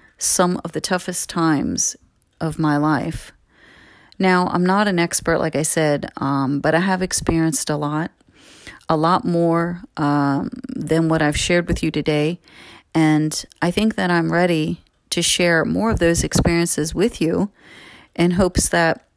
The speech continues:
you know, maybe something that I say, you know, can encourage you, uh, inspire you, or maybe even help you or someone else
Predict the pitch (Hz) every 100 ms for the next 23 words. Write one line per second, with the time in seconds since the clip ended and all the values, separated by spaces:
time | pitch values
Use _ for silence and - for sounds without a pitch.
0 | _ _ 175 165 160 175 180 190 190 180
1 | 185 175 165 160 165 - 165 160 185 -
2 | _ - - _ 185 170 165 - 185 160
3 | 156 165 160 175 185 175 185 196 - _
4 | _ - _ _ 147 147 147 - 160 -
5 | 135 143 160 170 175 175 185 - - -
6 | - _ 170 160 156 147 - - 170 185
7 | 190 160 185 180 175 180 220 247 160 147
8 | 147 - - 160 165 170 - 175 170 180
9 | 202 170 - -